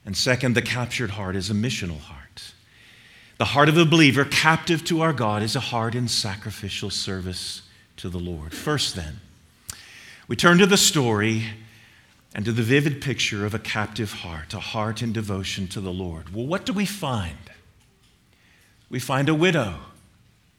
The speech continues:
We're told nothing about when her spouse died, but she is a widow who has gone through grief and may still be in grief.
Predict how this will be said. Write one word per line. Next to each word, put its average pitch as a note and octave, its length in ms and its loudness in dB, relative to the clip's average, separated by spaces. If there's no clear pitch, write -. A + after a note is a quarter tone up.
We're D#3 80 0
told G3 260 6
nothing F#3+ 360 8
about C#3 320 2
when C#3+ 320 4
her C3+ 180 0
spouse C3+ 460 0
died, B2 440 2
but C3 140 0
she D3+ 440 4
is C3+ 120 -2
a C#3 60 4
widow D3 300 4
who C#3+ 200 2
has C3 140 0
gone C#3+ 340 2
through C3+ 220 -4
grief D3+ 680 -2
and D3 160 4
may F3 120 8
still G#3+ 400 2
be G3 440 4
in B2+ 160 4
grief. G#2 540 -4